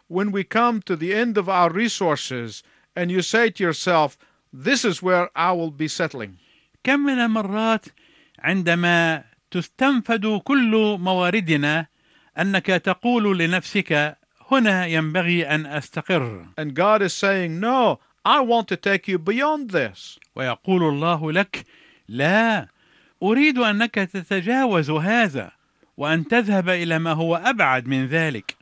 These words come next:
Speaker 1: "I want you to move further."
Speaker 2: أريد أنك تتحرك إلى ما هو أبعد من ذلك.
Speaker 1: "I want you to go upward and higher."
Speaker 2: أريد أنك تتقدم إلى الأمام وإلى أعلى.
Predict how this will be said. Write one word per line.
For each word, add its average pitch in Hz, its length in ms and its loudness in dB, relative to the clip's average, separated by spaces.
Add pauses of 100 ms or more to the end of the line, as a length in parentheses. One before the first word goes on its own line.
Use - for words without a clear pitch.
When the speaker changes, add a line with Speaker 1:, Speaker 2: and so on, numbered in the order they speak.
Speaker 1:
"I 190 140 2
want 247 340 -2
you 240 80 -2
to 233 160 -6
move 226 280 -2
further." 139 420 -2 (640)
Speaker 2:
أريد 240 280 2
أنك 220 400 0
تتحرك 190 1000 0
إلى 165 220 -4
ما 170 140 -4
هو 160 240 -2
أبعد 151 500 -2
من 135 180 0
ذلك. 120 520 -4
Speaker 1:
"I 190 100 2
want 247 300 0
you 226 80 -2
to 208 140 -2
go 196 240 0 (100)
upward 175 520 0
and 151 160 -6 (140)
higher." 185 380 2 (360)
Speaker 2:
أريد 165 320 -2
أنك 151 300 -4
تتقدم 147 1000 -2
إلى 131 180 -2
الأمام 139 640 -2
وإلى 120 260 -6
أعلى. 139 520 -2